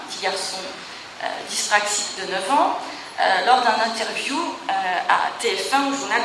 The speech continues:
de treize heures. Il dit : « Ma main, elle souffrait. C'est parce qu'elle avait du mal à écrire.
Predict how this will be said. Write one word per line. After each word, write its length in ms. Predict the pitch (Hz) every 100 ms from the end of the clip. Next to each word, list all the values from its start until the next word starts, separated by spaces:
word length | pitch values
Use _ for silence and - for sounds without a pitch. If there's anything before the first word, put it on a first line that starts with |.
| 214
de 100 | 185
treize 280 | 160 -
heures. 280 | - - - -
Il 140 | 277
dit : « 340 | - - - - - - - -
Ma 160 | - 277
main, 380 | 285 302 349 -
elle 120 | 233
souffrait. 440 | 233 - - - - - -
C'est 80 | -
parce 200 | 220 214
qu'elle 140 | 233
avait 200 | 233 240
du 100 | -
mal 160 | - 269
à 80 | 214
écrire. 560 | - - 170 190 247